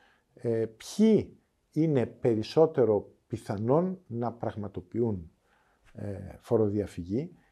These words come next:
και να στοχεύσουμε σε πολύ μεγαλύτερο αριθμό ελέγχων σε περιπτώσεις που είναι πολύ πι-, πιο πιθανό να κάνουν μαζική φοροδιαφυγή.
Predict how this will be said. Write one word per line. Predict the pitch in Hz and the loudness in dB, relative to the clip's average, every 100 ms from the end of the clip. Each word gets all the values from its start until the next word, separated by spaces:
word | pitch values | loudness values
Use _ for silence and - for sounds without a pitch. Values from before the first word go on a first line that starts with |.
| _ _ _ | _ _ _
και | - 147 | 2 4
να | 135 135 120 110 - | 4 0 -2 -4 -12
στοχεύσουμε | - 120 113 175 190 - 143 113 104 - | -10 -8 2 4 4 0 -6 -4 -6 -8
σε | - 117 | -8 -8
πολύ | - 113 117 185 202 - _ _ - | -4 -4 0 0 -2 -6 _ _ -8
μεγαλύτερο | 117 110 107 120 175 160 | -4 -2 -2 -2 -2 0
αριθμό | 131 117 - 147 151 | 0 0 -4 -4 -4
ελέγχων | - 117 117 143 156 - 202 208 _ _ _ _ | -6 -4 -2 -2 -2 -6 -8 -8 _ _ _ _
σε | - - - 147 139 127 - _ _ _ _ _ _ _ - | -14 -4 6 8 6 4 -10 _ _ _ _ _ _ _ 4
περιπτώσεις | 127 110 - 175 180 208 - | 4 4 6 6 6 0 -2
που | 170 | 0
είναι | 180 185 | 2 2
πολύ | 147 147 196 | 4 4 2
πι-, | - 165 | 2 2
πιο | 165 - 180 | 2 2 2
πιθανό | 180 156 135 139 175 | 2 -2 -2 -2 -2
να | 147 | -2
κάνουν | 156 170 160 | -2 0 0
μαζική | 139 120 117 175 | 0 -2 -4 -4
φοροδιαφυγή. | 170 143 127 117 110 107 98 | 2 2 2 0 -2 -2 -4